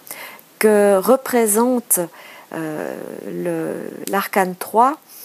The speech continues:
c'est la connexion à sa créativité. L'impératrice, donc cette facette de nous, cet aspect de nous, cette, euh,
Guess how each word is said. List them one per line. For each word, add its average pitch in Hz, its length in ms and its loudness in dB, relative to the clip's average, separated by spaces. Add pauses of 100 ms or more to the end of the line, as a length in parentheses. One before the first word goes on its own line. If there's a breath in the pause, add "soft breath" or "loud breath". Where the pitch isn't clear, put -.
(220 loud breath)
c'est - 480 2
la 202 160 2
connexion 262 560 0
à 233 60 -2
sa 208 160 0
créativité. 180 840 -8
L'impératrice, 240 1080 0 (360 loud breath)
donc 185 220 -4
cette - 340 -2
facette 285 720 0
de 214 140 0
nous, 254 200 -4
cet - 300 -4 (100)
aspect 254 460 0
de 214 140 -8
nous, 277 240 -6
cette, - 440 -8 (600 loud breath)
euh, 123 800 -4